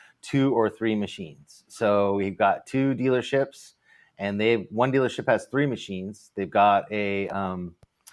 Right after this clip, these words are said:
a soda machine in the, in the actual maintenance, you know, in the shop, and then they've got one drink machine and one snack machine, and then the other dealership has a snack machine and a soda machine,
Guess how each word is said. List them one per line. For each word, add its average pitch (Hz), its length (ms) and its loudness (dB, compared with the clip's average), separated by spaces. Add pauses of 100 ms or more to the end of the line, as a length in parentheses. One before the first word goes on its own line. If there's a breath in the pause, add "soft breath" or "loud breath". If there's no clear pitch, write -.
(400 loud breath)
a 92 220 0
soda 135 240 4
machine 127 420 -4
in 110 380 -4
the, 101 640 -4
in 101 100 -6
the 104 100 -2
actual 101 260 -4
maintenance, 107 640 -6 (360)
you 117 100 -4
know, 98 140 0
in 98 140 -2
the 92 260 -4 (500)
shop, - 580 6
and 107 160 -2
then 110 80 0
they've 104 180 0
got 101 340 2
one 107 220 0
drink 107 240 -4
machine 104 340 -6
and 98 120 -4
one 98 160 0
snack - 320 -4
machine, 92 520 -10
and 98 160 -6
then 92 140 -4
the 92 140 -4
other 113 580 4 (200)
dealership 107 540 0
has 98 380 4
a 98 60 -6
snack 101 280 -6
machine 104 280 -8
and 107 120 -6
a 110 40 -6
soda 107 260 2
machine, 113 420 -6